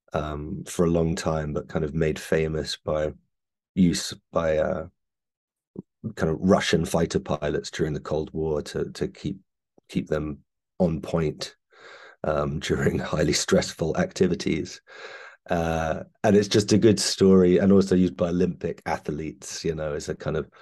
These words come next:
performance enhancing natural food. Um, and we like that because it's a really emotive way to show how these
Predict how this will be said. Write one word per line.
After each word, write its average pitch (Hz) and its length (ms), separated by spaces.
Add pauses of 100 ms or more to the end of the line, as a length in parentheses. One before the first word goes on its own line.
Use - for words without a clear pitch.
(160)
performance 82 580
enhancing 78 540
natural 78 440
food. 80 460 (800)
Um, 76 380 (640)
and 101 180
we 104 140
like 92 260
that 78 240
because 82 320
it's 78 220
a 76 60
really 78 420
emotive 78 600
way 76 280
to 71 180
show 76 340
how 73 180
these 71 340